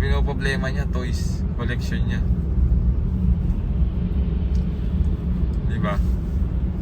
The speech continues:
Sabi ko, mga, sabi ko nga sa kanila, yung mga, mga ano, stress niya dito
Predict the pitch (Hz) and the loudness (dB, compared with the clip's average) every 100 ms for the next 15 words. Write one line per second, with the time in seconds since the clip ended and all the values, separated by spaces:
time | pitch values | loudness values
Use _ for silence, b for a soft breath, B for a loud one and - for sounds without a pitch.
0 | - - - - - - - - - - | 0 0 2 2 2 0 -2 0 0 0
1 | - - - - - - - - - 622 | 0 -2 0 0 0 0 0 -2 -2 -2
2 | - - - - - 123 - - - - | 0 0 0 0 0 2 2 2 2 2
3 | - - - - - - - - - - | 2 2 0 0 0 0 0 0 0 0
4 | - - - - - - - - 131 - | 0 2 4 4 4 4 2 2 2 2
5 | 135 - - - - - 127 - 120 - | 0 0 -2 0 0 0 -2 0 -2 -2
6 | - | -4